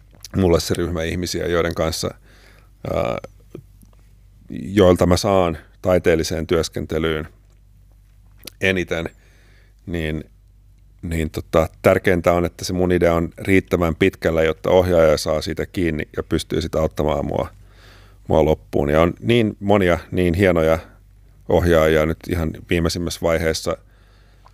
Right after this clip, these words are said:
jos puhun niinku omasta kirjoittamisesta, niin, niin vaikka Teräsleideissä Pamela Tola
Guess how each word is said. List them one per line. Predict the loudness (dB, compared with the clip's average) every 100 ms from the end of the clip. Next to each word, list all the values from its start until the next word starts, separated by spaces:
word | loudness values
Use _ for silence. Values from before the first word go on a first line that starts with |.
| _ _ -20
jos | -14
puhun | -6 -2 -2
niinku | 2 4
omasta | 4 2 -4
kirjoittamisesta, | -4 -2 -4 -4 -4 -2 -6 -8 -8
niin, | -8 -10 -16 -20 -20 -14
niin | -8
vaikka | -6 -6 -4
Teräsleideissä | 2 2 2 -2 -4 -4 -6 -4
Pamela | -2 0 0
Tola | 2 2 2